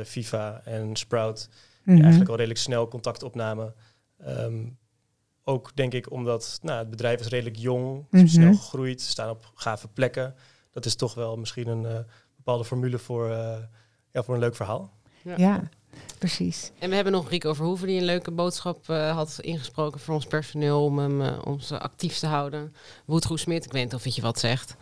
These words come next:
Speaker 3: maar die heeft nog een sportvideo opgenomen.
Speaker 2: Oké.
Speaker 3: <laughs> En we zijn ook met de Telegraaf op stap
Speaker 2: Leuk.
Speaker 3: geweest. Om,
Speaker 1: Ja.
Speaker 3: eh, ja, dus qua
Speaker 1: Ja.
Speaker 3: marketing heeft het zeker niet, eh,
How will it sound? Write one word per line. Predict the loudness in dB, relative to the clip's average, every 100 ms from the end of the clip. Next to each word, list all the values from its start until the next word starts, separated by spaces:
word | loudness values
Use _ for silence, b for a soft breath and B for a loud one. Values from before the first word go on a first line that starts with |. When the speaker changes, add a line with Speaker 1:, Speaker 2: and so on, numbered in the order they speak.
| b _
Speaker 3:
maar | -4 -2
die | -2
heeft | -4
nog | -2
een | -2
sportvideo | 0 -2 0 -2 2 2
opgenomen. | 2 4 4 4 0 4
Speaker 2:
Oké. | 4 8
Speaker 3:
<laughs> | 6 8 10 10 10 10 8 10 8 8 4 8
En | 10
we | 10 10
zijn | 10
ook | 8 8
met | 4
de | 6
Telegraaf | 6 8 6 4 4
op | 6
stap | 8 10
Speaker 2:
Leuk. | 10
Speaker 3:
geweest. | 6 6 6 2 0
Om, | 2
Speaker 1:
Ja. | 4
Speaker 3:
eh, | 4 4
ja, | 6
dus | 6
qua | 6
Speaker 1:
Ja. | 6
Speaker 3:
marketing | 6 6 2 0
heeft | 2 0
het | 0
zeker | 0 2 0
niet, | 0 -2
eh, | -2 0 0 0